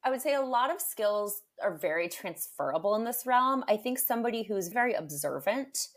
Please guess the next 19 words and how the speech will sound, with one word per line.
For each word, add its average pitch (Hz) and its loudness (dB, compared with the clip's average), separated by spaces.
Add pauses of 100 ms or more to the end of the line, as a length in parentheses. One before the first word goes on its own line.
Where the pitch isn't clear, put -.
(120)
who 233 4
has 202 6
a 196 6
high 185 4
level 180 4
of 180 2
sensitivity, 185 -4
so 196 0
can 185 -6
kind 208 0
of 254 2
understand 180 -2
language 160 2
and 165 -2
written 180 2
communication 180 -2
in 190 2
a 180 4
very 185 6